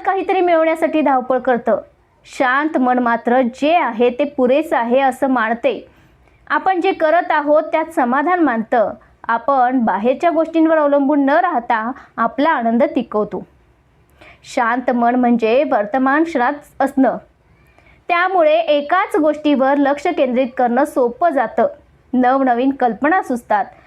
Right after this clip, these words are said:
मनात एक स्थिरता येते. शांत मन हे ध्यान, प्रार्थना किंवा स्वतःशी संवाद साधण्यासाठी आवश्यक असतं. "मी कोण आहे,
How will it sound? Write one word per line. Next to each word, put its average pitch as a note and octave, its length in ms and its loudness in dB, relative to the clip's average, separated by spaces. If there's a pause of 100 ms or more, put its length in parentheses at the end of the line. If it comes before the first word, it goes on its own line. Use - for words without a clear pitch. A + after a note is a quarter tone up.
(180)
मनात E4 380 2
एक D#4+ 200 2
स्थिरता D4+ 500 0
येते. C4 500 0 (220)
शांत D4 340 -2
मन A#3 320 -2 (180)
हे D4 100 2
ध्यान, B3+ 540 0
प्रार्थना C4+ 800 -2
किंवा E4 340 0
स्वतःशी D#4 680 -2
संवाद C#4+ 460 0
साधण्यासाठी B3 720 -2
आवश्यक G#3+ 460 -2
असतं. - 260 -6 (720)
"मी F#4+ 140 2
कोण F4+ 320 2
आहे, D4 440 0